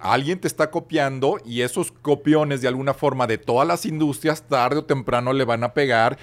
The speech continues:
y van a encontrar un camino porque el líder le está enseñando. En este caso que co-, que compartes de Gatorade, le enseñó a muchas otras marcas. El problema es que el líder se durmió un poquito y perdió el rumbo.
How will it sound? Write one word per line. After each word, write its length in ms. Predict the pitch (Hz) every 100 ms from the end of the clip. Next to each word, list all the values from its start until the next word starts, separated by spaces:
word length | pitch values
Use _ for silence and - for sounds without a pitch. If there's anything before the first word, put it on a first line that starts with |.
| -
y 160 | - 120
van 200 | 117 123
a 40 |
encontrar 420 | 143 139 117 120
un 140 | 127 131
camino 480 | 143 127 117 131 139
porque 260 | 139 123
el 80 | 123
líder 260 | 127 156 147
le 60 |
está 160 | 123 127
enseñando. 560 | 110 107 131 147 95 - - -
En 140 | - 113
este 240 | 139 165
caso 300 | 160 156 160
que 120 | - 131
co-, 180 | 131 -
que 160 | - 113
compartes 540 | - 113 143 127 135
de 100 | 139
Gatorade, 400 | 156 143 - 143 139
le 140 | 123
enseñó 440 | 120 117 127 123 143
a 40 |
muchas 440 | 180 165 170 160
otras 320 | - - 143 135
marcas. 580 | 135 127 - 190 - - - - -
El 160 | 98 101
problema 340 | 110 110 131
es 80 | 180
que 100 | -
el 80 | 110
líder 360 | 127 143 160 - -
se 180 | -
durmió 260 | 113 110 123
un 80 | 123
poquito 560 | 151 - 135 - 185 - -
y 140 | 123 120
perdió 300 | 117 110 107
el 60 |
rumbo. 400 | 101 180 151 92